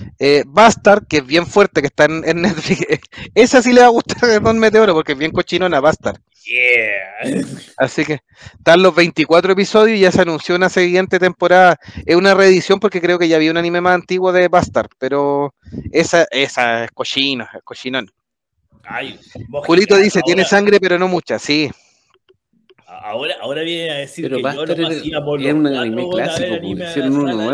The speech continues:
Speaker 2: del
Speaker 3: entonces.
Speaker 2: colegio, voy a llamar lo mismo y ahora dicen
Speaker 1: Sí, este
Speaker 2: que
Speaker 1: es nuevo.
Speaker 2: yo no.
Speaker 3: Ya.
Speaker 1: <laughs> El gran problema de los japoneses con la aceptación, nacen y viven presionados. Sí, efectivamente, como dice Eduardo Benítez,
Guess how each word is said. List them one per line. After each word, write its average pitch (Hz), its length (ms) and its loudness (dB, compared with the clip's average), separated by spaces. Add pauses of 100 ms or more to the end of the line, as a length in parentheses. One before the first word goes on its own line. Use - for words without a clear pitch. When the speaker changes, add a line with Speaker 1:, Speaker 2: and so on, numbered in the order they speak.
Speaker 2:
del 123 60 -2
Speaker 3:
entonces. 107 280 -8
Speaker 2:
colegio, 160 220 -12
voy 165 200 -8
a 151 40 -6
llamar 147 280 -10
lo 147 140 -10
mismo 170 340 -10
y 143 60 -12
ahora 135 220 -12
dicen 165 180 -12
Speaker 1:
Sí, 160 60 -6
este 165 100 -4
Speaker 2:
que 170 60 0
Speaker 1:
es 160 60 -6
nuevo. 139 260 -4
Speaker 2:
yo - 560 -20
no. - 0 - (240)
Speaker 3:
Ya. 95 220 -20 (640)
Speaker 1:
<laughs> - 680 -4 (720)
El 151 140 4
gran 202 200 4
problema 208 300 2
de - 20 6
los 202 100 0
japoneses 196 460 0
con 196 140 -2
la 180 40 4
aceptación, 165 600 -4
nacen 180 320 0
y 151 60 -6
viven 151 240 -2
presionados. 139 500 -6
Sí, 135 100 -6
efectivamente, 131 640 -4
como 117 180 -8
dice 127 220 -6
Eduardo 131 360 -2
Benítez, 143 480 -2